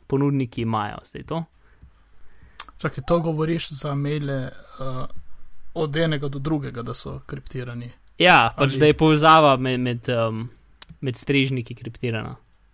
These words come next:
Speaker 2: Aha, ampak ne sam mail, to pa še
Speaker 1: Ne
Speaker 2: ne.
Speaker 1: sam mail, ja, ja, pač te-, tega
Speaker 2: Ja, ja,
Speaker 1: ni, zato ker
Speaker 2: okej.
Speaker 1: ni,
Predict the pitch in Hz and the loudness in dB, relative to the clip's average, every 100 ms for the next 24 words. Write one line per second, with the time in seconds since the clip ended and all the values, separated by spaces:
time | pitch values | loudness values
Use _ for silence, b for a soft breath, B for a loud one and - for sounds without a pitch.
0 | _ _ - 110 175 147 139 - 170 160 | _ _ -4 2 2 2 -6 -6 -2 0
1 | 170 147 143 117 - - - 131 - - | 0 -2 -4 -6 -10 -18 -16 -10 -8 -4
2 | 160 139 160 143 135 110 143 156 123 113 | 0 2 2 2 0 2 4 6 4 0
3 | - 135 - 175 - 175 180 165 147 151 | -4 -6 -2 -2 4 6 8 6 4 2
4 | 160 156 | 2 2